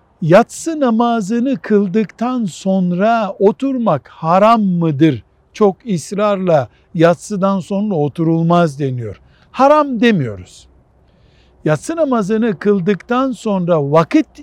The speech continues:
israf ediliyorsa, sabah namazı risk altına alınıyorsa oturmak mekruhtur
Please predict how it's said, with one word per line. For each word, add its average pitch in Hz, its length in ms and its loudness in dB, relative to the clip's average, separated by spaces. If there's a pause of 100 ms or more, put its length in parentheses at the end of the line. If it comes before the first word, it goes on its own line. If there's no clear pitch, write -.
israf 156 680 0
ediliyorsa, 147 1040 0 (280)
sabah 220 500 2
namazı 226 720 -2
risk 151 580 -2 (180)
altına 156 560 0
alınıyorsa 151 1040 2 (540)
oturmak 226 600 0 (400)
mekruhtur 214 680 0